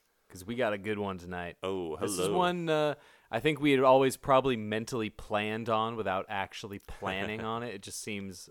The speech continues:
Speaker 1: appropriate
Speaker 2: It's very
Speaker 1: for an
Speaker 2: appropriate.
Speaker 1: episode.
Speaker 2: This is right up our alley.
Speaker 1: I love, uh, when we get a chance to do, like, a part one, part two kinda
Speaker 2: Yes.
Speaker 1: episode.
Speaker 2: Here we are. I'm
Speaker 1: Yeah.
Speaker 2: Charlie.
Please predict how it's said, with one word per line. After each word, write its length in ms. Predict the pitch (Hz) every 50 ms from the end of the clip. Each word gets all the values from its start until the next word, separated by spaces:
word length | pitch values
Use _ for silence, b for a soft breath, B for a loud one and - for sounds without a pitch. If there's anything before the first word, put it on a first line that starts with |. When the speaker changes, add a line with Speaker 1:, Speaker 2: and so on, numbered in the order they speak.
| _
Speaker 1:
appropriate 840 | - - - - 113 101 98 - - 120 113 113 117 120 - - _ _ _ -
Speaker 2:
It's 120 | - -
very 280 | - 98 98 92 85 82
Speaker 1:
for 120 | - 85
an 60 | 80
Speaker 2:
appropriate. 240 | 123 120 127 131 127
Speaker 1:
episode. 680 | 120 - - 127 - - 135 127 123 123 127 139 147 147 - _ _ -
Speaker 2:
This 100 | - 101
is 80 | 98 92
right 200 | 90 98 95 90
up 100 | 85 -
our 140 | 87 80 78
alley. 300 | 78 76 73 76 73 73 _ -
Speaker 1:
I 80 | 120 120
love, 680 | 120 120 123 131 135 139 139 135 127 120 113 107 113
uh, 360 | 127 123 120 117 113 110 110
when 180 | 107 107 107 107
we 60 | 107
get 120 | 98 107
a 60 | 98 90
chance 380 | - - 110 104 101 92 -
to 80 | - 92
do, 220 | 82 98 95 95
like, 280 | 92 92 87 87 85 -
a 320 | 82 80 80 82 - - - -
part 240 | - 101 95 80 87
one, 260 | 95 92 90 90 87
part 360 | - - - 87 - - _
two 380 | - - 101 87 78 - - - - _ _ _ _ _ _ -
kinda 160 | - 98 95 80 -
Speaker 2:
Yes. 20 | - - -
Speaker 1:
episode. 520 | - - - - 95 80 - - - - - _ _
Speaker 2:
Here 140 | _ 104 101
we 160 | 98 95 92
are. 160 | 95 92 87
I'm 160 | 78 95 113 113
Speaker 1:
Yeah. 60 | 107
Speaker 2:
Charlie. 520 | 104 123 110 104 101 101 98 95 92 92